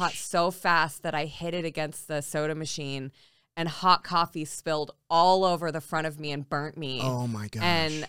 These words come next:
Speaker 2: I had to keep working
Speaker 1: You
Speaker 2: because there
Speaker 1: toughed
Speaker 2: was
Speaker 1: it out?
Speaker 2: nobody else there to serve.
Speaker 1: Oh. <laughs>
Speaker 2: Yeah, and I mean,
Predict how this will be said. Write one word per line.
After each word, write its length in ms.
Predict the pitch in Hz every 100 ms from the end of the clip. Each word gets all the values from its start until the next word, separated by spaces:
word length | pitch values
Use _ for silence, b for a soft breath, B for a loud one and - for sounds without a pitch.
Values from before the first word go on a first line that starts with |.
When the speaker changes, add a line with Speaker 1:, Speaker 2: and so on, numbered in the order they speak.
| _ -
Speaker 2:
I 180 | 170
had 340 | 175 165 165 156
to 120 | 165
keep 420 | 143 - 165 151
working 480 | 139 139 143 151 131
Speaker 1:
You 160 | 135 135
Speaker 2:
because 20 |
there 60 | 147 143
Speaker 1:
toughed 40 |
Speaker 2:
was 80 | 147
Speaker 1:
it 80 | 127
out? 200 | 113 123
Speaker 2:
nobody 380 | 160 165 160 151
else 200 | 143 139
there 180 | 143 139
to 80 | 147
serve. 460 | 190 143 139 160 143
Speaker 1:
Oh. 240 | 120 - 147
<laughs> 120 | - 190
Speaker 2:
Yeah, 340 | 185 175 180
and 180 | 190 180
I 160 | 190 208
mean, 160 | 226